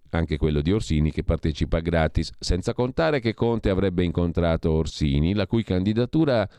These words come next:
sarebbe qualcosa più di un'idea, scrive il Corriere. Quindi a doversi discolpare non sono i partiti che censurano, ma il Movimento Cinque Stelle che si oppone. Problema:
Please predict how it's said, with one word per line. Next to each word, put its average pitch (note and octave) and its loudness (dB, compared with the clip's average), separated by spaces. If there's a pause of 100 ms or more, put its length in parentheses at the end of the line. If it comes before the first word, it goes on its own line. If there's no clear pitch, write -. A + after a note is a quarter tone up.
(200)
sarebbe D3+ 0
qualcosa B2+ 0
più C3 0
di A#2 2
un'idea, A2 2
scrive D#2+ 0
il D2 -2
Corriere. D2+ 0 (500)
Quindi D2+ 2
a G2 -2
doversi F#2 0
discolpare G#2+ 0
non A2+ 0
sono C#3 -2
i A#2+ 0
partiti F#2+ -2
che F#2 0
censurano, F2 0
ma D#2+ -2
il D2 0
Movimento D2 0
Cinque E2+ -2
Stelle D2 -2
che D2+ -2
si D#2+ 0
oppone. B1 -2
Problema: B2+ 0